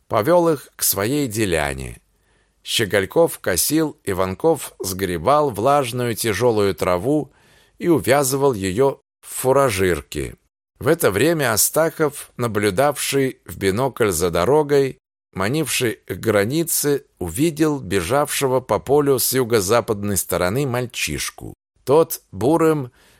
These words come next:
не слинявшим зайцем катился с пригорка и ещё издали что-то кричал,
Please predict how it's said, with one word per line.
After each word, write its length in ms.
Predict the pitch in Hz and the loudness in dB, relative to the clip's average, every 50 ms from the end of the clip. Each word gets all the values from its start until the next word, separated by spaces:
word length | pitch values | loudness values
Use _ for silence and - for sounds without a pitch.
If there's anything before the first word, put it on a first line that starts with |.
| - | -10
не 120 | - 113 123 | -4 -2 -2
слинявшим 760 | - - - 110 107 107 135 147 139 - - - 127 113 101 | -2 -2 -2 -2 -2 0 0 -2 -2 -2 -4 -4 -2 -2 -2
зайцем 640 | 82 80 123 143 151 147 - - - 143 139 135 120 | -2 0 0 2 2 0 0 -2 -2 -2 -2 -4 -4
катился 640 | - 113 101 90 - 156 165 151 123 - - 135 | -2 -2 -2 -2 0 -2 0 0 0 0 -2 -2
с 80 | 117 - | -2 -2
пригорка 840 | - 123 104 95 82 110 139 156 160 156 - - - 143 135 - - _ _ _ _ - | -4 -4 -4 -4 -2 0 2 2 2 2 0 -2 -2 -2 -2 -2 -6 _ _ _ _ -6
и 100 | - 90 | -4 -4
ещё 300 | 92 - - 139 127 123 - _ | -2 -2 0 0 0 -2 -2 _
издали 460 | - 160 165 147 123 123 139 127 127 | 0 2 2 2 2 0 0 0 2
что-то 380 | 113 - - - 139 131 - 131 | -2 -4 -2 -2 -2 -2 -2 -4
кричал, 720 | - - 120 120 110 - - 156 170 165 147 123 90 - | -4 -4 -4 -4 -4 -2 0 2 2 4 2 2 0 -4